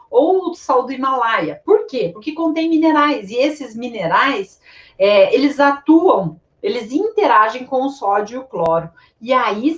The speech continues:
sim ele fica bom. Tem magnésio, zinco, tá? Então, o ideal é ou sal integral ou sal do Himalaia. Porque o sal refinado, ele tem muitas, muitas,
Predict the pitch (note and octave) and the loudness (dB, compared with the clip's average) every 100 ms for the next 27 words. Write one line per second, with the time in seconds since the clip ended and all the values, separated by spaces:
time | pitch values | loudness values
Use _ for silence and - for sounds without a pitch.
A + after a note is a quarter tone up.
0 | _ C4 C4+ C#4+ C#4 - C#4+ G#3+ G#3+ G#3 | _ -6 -4 -4 -6 -4 0 0 0 -2
1 | _ _ G3+ F#3+ G#3 A#3+ A3+ G3+ F3 F3 | _ _ -4 -4 -4 0 0 -2 -8 -10
2 | A#3 A3+ G#3+ E3+ - F#4+ - _ - _ | -10 -14 -14 -12 -4 -4 -6 _ -20 _
3 | G3 A3 C#4+ D#4+ - A#3 C4 C4 C4 B3+ | -6 2 2 0 -8 -8 0 4 6 6
4 | B3+ F#3+ - A3 C#4 - A#3+ A#3 A#3+ - | 6 4 2 0 0 -2 0 2 0 -4
5 | A#3+ G#3+ G3+ G#3 G#3 _ _ _ A3 A3 | -8 -2 0 0 -4 _ _ _ 2 4
6 | B3+ _ _ A3 G3+ G3 G#3 G#3 F3+ E3+ | 2 _ _ -2 -2 -4 -4 -2 -2 -4
7 | F3 - _ G#3+ C#4+ - C4+ C#4+ C4 C5 | -8 -10 _ -10 -10 -2 2 2 0 -8
8 | - G3+ G3 A3 F#3+ D3+ _ _ G3 G#3 | -10 -6 -2 -2 -4 -10 _ _ -18 -16
9 | B3+ A3+ A3 A3 B3+ C#4 C#4 C#4 A#3 A3+ | -14 -10 -6 -2 2 2 0 -6 -6 -6
10 | - _ G3+ G#3 A#3 B3+ B3 G#3+ G3+ _ | -10 _ -12 -8 -8 -4 -2 -2 -4 _
11 | _ | _